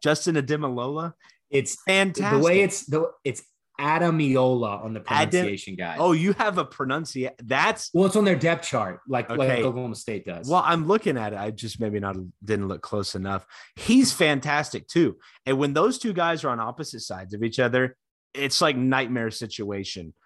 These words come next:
Speaker 1: for, for an opposing offensive line. And, uh, you just hope Oklahoma State's tackles come to play. Uh, because as you already said, I mean, Birmingham and Wilson, I mean, they, they could be seeing ghosts by the end of this game because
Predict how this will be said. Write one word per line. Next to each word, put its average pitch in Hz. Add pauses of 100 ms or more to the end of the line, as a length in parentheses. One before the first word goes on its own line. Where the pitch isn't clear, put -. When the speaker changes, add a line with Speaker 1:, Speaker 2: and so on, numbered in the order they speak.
(160)
Speaker 1:
for, 120
for 131
an 113
opposing 107
offensive 98
line. 95
And, 87 (360)
uh, 101 (100)
you 147
just 175
hope 147
Oklahoma 127
State's 104
tackles 123 (440)
come 127
to 110
play. 113 (240)
Uh, 104
because 110
as 104
you 123
already 101
said, 95
I 92
mean, 87 (260)
Birmingham 110
and 90
Wilson, 101
I 87
mean, 95
they, 117
they 127
could 143
be 120
seeing 110
ghosts 95
by 92
the 95
end 92
of 90
this 87
game 95
because 95